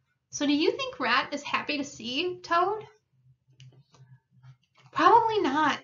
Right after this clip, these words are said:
You probably wouldn't like it either if a friend lied to you and tricked you.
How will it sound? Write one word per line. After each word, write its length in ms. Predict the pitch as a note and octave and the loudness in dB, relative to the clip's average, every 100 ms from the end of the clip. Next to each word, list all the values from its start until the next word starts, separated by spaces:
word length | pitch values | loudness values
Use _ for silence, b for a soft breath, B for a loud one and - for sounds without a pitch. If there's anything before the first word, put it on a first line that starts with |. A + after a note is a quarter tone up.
| _ _ _ _ _ _ | _ _ _ _ _ _
You 180 | C#4+ F#4+ | 0 2
probably 460 | G#4 G4+ G4+ F#4 F4 | 4 4 4 2 2
wouldn't 200 | D#4+ D#4 | 2 0
like 220 | B3+ C4+ | -4 -4
it 80 | B3+ | -6
either 240 | A#3+ C4+ | -6 -4
if 200 | D4+ C4+ | -4 -4
a 80 | B3+ | -6
friend 420 | A#3 C4 C#4 D#4 | -6 -2 -2 0
lied 400 | C#4 A#3+ B3+ D4 - | 2 4 4 2 -2
to 120 | D4+ | -2
you 340 | D4 D#4+ E4 C#4+ | 0 -2 -4 -6
and 180 | C4+ | -6
tricked 420 | A#3 C#4+ C#4 - E4+ | -6 -4 -6 -6 -6
you. 260 | F4 F#4+ | -4 -4